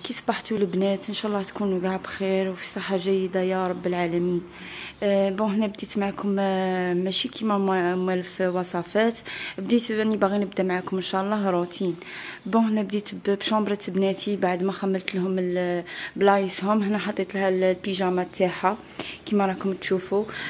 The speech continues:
و-، والألعاب أنا ما ننظمهم لهمش، هي تنظمهم وحدها، بنتي الكبيرة تنظمهم وحدها. هنا حليت لهم الطاقة باش تتهوى شوية ال-، لا شومبر.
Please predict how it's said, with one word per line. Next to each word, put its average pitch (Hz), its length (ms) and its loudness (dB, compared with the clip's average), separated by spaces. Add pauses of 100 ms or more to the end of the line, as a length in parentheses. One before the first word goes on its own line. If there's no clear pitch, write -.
(180)
و-، 196 640 6
والألعاب 208 680 8
أنا 208 140 6
ما 190 220 6
ننظمهم 190 580 6
لهمش، 208 360 0
هي 202 160 8
تنظمهم 185 560 -2
وحدها، 180 500 -2 (580)
بنتي 196 240 -4
الكبيرة 185 520 -2
تنظمهم 185 460 -2
وحدها. 185 460 -4 (320)
هنا 226 240 2
حليت 214 380 0
لهم 208 100 0
الطاقة 208 380 -2
باش 202 160 -4
تتهوى 196 480 -4
شوية 190 420 -4
ال-، 180 340 0
لا 180 120 0
شومبر. 208 420 0